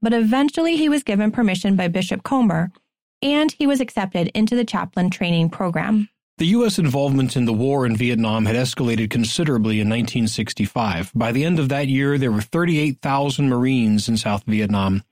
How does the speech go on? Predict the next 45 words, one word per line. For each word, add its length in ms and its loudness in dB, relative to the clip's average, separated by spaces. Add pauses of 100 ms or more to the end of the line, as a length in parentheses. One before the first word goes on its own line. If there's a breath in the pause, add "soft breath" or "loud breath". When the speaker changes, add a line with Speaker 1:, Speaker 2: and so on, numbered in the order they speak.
(100)
Speaker 2:
and 120 -2
all 200 0
U 220 0
S 100 -4
forces 520 -4
lost 420 -2
nearly 320 0
two 180 0
thousand 560 -2
killed 200 -2
in 100 0
action 380 -2
that 200 -2
year. 260 -4 (260)
There 100 0
was 140 0
a 100 0
dire 520 -2
need 280 0
for 100 -2
chaplains 560 -2
to 100 -2
bring 220 0
Christ 460 -4
into 220 -2
that 220 0
dark 280 -2
place. 440 -4 (360)
Speaker 1:
Now, 400 2 (180)
the 140 2
reasons 500 2
why 600 0
he 160 2
sought 300 -4
to 80 0
be 120 2
a 60 2
Navy 300 2
chaplain 440 -2
with 140 -2
the 60 -4
Marines 460 0 (160)
aren't 220 -2
perfectly 400 -2
clear, 540 -2